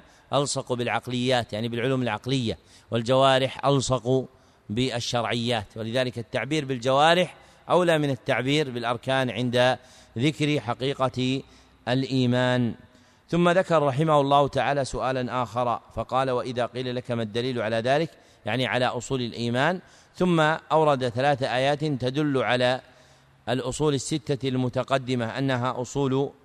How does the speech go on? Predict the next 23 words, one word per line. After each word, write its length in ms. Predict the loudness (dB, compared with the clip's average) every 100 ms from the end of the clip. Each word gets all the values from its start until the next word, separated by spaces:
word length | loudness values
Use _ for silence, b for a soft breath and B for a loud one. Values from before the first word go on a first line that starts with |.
| -8
الإيمان. 640 | -6 -2 0 2 2 0 -6 _ b b b -4
فالآية 360 | 2 4 4 2
الأولى 440 | -2 0 2 0
فيها 540 | 0 -2 0 0 0 -4
ذكر 260 | -8 -2 -2
الإيمان 460 | -2 -2 0 0
بالله 600 | -2 -2 2 2 2 -2 -2
وملائكته 760 | -2 0 -2 -2 -6 -4 -2
وكتبه 560 | -2 -4 -4 -2 0 0
ورسله، 520 | 0 -2 -4 -6 -6 -12 _ b b b b b -4
والآية 440 | -2 2 2 2 -2
الثانية 480 | -4 -2 0 -2
فيها 220 | -2 0 -2
ذكر 240 | -4 -8
الإيمان 420 | -6 -2 -2 -2
بالله 640 | -4 -2 4 4 2 -4 -8
واليوم 360 | -8 -2 -2 -2
الآخر 540 | 0 0 0 -4 -4
والملائكة 640 | -4 -2 -2 -4 -6 -4
والكتاب 540 | -4 -4 -6 -4 -2 -2
والنبيين، 680 | -2 -2 -4 -2 -2 -4 -6 _ b b b b
والآية 580 | -2 0 4 4 6 4 0
الثالثة 800 | -4 2 4 4 0 -2 -2